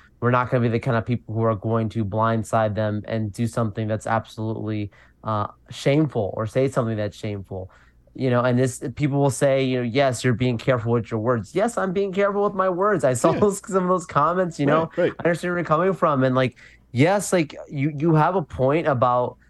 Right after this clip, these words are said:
Speaker 1: um, maybe someone making you feel like you can't express a hundred percent and being, like, careful in what you're saying. I see where that point comes from too, 'cause there is some of the, some of the, um, can-, I'm gonna say it like this, cancel culture kind of attitude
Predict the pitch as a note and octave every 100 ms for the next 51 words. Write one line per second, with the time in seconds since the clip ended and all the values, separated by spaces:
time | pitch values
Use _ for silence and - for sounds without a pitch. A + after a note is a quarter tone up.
0 | _ - B2 A#2+ A2 G#2+ C3 C#3 C#3+ -
1 | D3 C3 B2+ B2+ C3 A2+ - - B2 C3
2 | B2 A#2 - A2 - B2 B2 - _ _
3 | _ _ _ - A#2+ - - B2 B2 B2+
4 | - A#2 B2+ A#2+ A#2+ - A2+ - A#2 A#2
5 | A2+ G#2+ A#2 A2+ A2 G#2+ G2+ C3 A#2 A#2+
6 | A2+ G#2+ A2+ - A2+ G#2+ C3 D3+ - F#3+
7 | E3 C3 B2+ C3 B2 A#2 A2 G#2 C3+ B2
8 | A#2 A2 A2+ B2+ - - - C#3+ B2+ D#3
9 | E3+ - D#3+ D#3 D#3 C#3+ C3+ B2+ - -
10 | _ - - E3+ E3 C#3+ C#3 C#3+ C#3 C3
11 | B2+ A#2+ A2+ G#2+ - _ - - D3 D#3
12 | F3 E3 D#3+ E3+ D#3 A2 - C#3 C3 E3
13 | D3+ F3 E3+ - F#3+ F#3 - D#3+ E3 D#3
14 | E3 F3 - G3+ G#3+